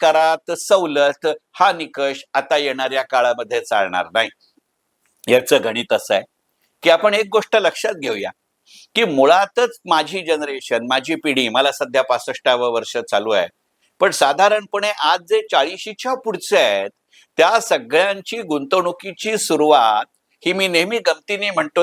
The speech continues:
तसं, की जणू काही कायदा होता जे आज चाळीशीच्या पुढचे आहेत, त्यातल्या कोणालाही हा प्रश्न विचारला की, "तुझ्या आयुष्यातली, कमावत्या उत्पन्नातली पहिली गुंतवणूक कुठची होती?"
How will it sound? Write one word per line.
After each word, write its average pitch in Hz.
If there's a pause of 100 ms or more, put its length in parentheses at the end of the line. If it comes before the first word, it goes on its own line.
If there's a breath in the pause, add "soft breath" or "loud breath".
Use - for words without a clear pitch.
तसं, 156
की 160
जणू 135
काही 214
कायदा 147
होता 131 (580 soft breath)
जे 208
आज 185 (120)
चाळीशीच्या 175
पुढचे 139
आहेत, 165
त्यातल्या 139
कोणालाही 151
हा 160
प्रश्न 143
विचारला 147
की, 180
"तुझ्या 151
आयुष्यातली, 135
कमावत्या 156
उत्पन्नातली 127 (260 loud breath)
पहिली 180
गुंतवणूक 165
कुठची 139
होती?" 131